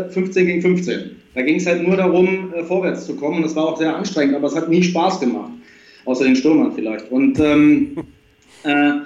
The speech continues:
das habe ich immer versucht zu vermeiden. Also wir hatten viele Pads, wir haben viele Stationen aufgebaut, sodass du quasi so wie so ein Parcours machen musstest. Und das, äh, würde ich versuchen, auch jetzt zu machen. Ich kann mir überhaupt nicht vorstellen, wie das möglich ist, aber ich glaube,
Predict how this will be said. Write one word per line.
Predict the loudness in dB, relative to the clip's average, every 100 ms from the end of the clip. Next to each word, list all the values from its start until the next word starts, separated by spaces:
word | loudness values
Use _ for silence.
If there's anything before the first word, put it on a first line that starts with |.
| -12 -20 -20 -8
das | -6 -2
habe | -2
ich | 0
immer | -2 -2
versucht | -2 -2 -6
zu | -10 -6
vermeiden. | -2 2 2 0
Also | -2 -2
wir |
hatten | -4 -6
viele | -6 -6
Pads, | -4 -4 -2
wir | -4
haben | -2
viele | -2
Stationen | -2 -4 -2 0 0 0
aufgebaut, | -2 -2 0 2 2
sodass | 0 0
du | -4
quasi | 0 0 2 2 2 -4 -14 -10
so | -2 2
wie | 2
so | 2
ein | 2
Parcours | 0 -2 2 4 4
machen | 2 -2 -6
musstest. | -10 -10 -10 -12 -12 -4
Und | 0 0
das, | 0 -4 -6
äh, | 0 2
würde | 2 0
ich |
versuchen, | -2 -2 -4 -6
auch | -4
jetzt | -4 -6 -8
zu | -6
machen. | -4 -4
Ich | -4
kann | 0
mir | 2
überhaupt | 4 2 -2
nicht | -2
vorstellen, | -2 0 -2
wie |
das | -2 -2
möglich | 0 0 -2
ist, | -2
aber | -2
ich | 0
glaube, | 2 4 2 0